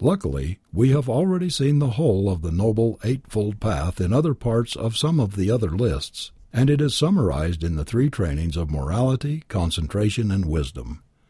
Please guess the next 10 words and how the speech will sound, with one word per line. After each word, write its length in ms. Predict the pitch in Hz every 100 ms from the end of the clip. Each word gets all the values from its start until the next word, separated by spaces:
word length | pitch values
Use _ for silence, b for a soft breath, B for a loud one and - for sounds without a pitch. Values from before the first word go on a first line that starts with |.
| b b b
The 100 | 117
morality 560 | 135 135 156 202 170 135
section 500 | - 78 73 90 90
is 140 | 73
just 240 | 73 131 -
broken 340 | 135 131 147
down 360 | 95 80 80 90
into 260 | 90 127
three 240 | - 170 170
specifics: 840 | - 113 - 147 123 - - -